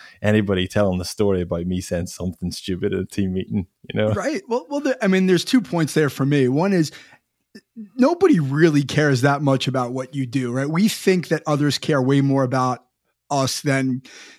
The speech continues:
Speaker 2: than they really do, right? I think that's in
Speaker 1: Mm.
Speaker 2: any walk of life. Forget about, right? That's one thing. The other thing is, too, the, the question I'll always ask an athlete is, is like, "Would you ever talk to a teammate the way you talk to yourself?"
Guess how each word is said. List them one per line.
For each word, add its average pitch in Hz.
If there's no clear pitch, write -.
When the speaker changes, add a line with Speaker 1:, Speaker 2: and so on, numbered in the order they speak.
Speaker 2:
than 156
they 147
really 135
do, 120
right? 123
I 139
think 170
that's 147
in 151
Speaker 1:
Mm. -
Speaker 2:
any 160
walk 135
of 120
life. 127
Forget 143
about, 127
right? 156
That's 160
one 151
thing. 123
The 196
other 262
thing 226
is, 185
too, 220
the, 156
the 143
question 196
I'll 147
always 143
ask 131
an 123
athlete 147
is, 123
is 131
like, 131
"Would 143
you 170
ever 160
talk 170
to 156
a 135
teammate 139
the 151
way 151
you 147
talk 147
to 135
yourself?" -